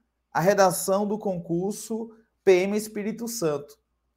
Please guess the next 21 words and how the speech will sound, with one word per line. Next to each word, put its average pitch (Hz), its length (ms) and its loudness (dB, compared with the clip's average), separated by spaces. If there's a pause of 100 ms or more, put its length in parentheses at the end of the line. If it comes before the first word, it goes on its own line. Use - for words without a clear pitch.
(300)
Veja 208 320 4
que 254 120 -10
são 185 200 0
temas 160 540 -4
que - 180 -8
fogem 175 800 2
daquela 160 300 0
perspectiva 160 760 -4
da 175 80 0
segurança 180 520 -2
pública, 143 680 -4 (500)
que - 180 4
é 165 80 12
algo 226 320 12
similar 160 600 4
à 190 60 8
banca 143 340 -4
e 180 60 -10
B 180 80 0
F 233 140 -2
C. 156 460 -2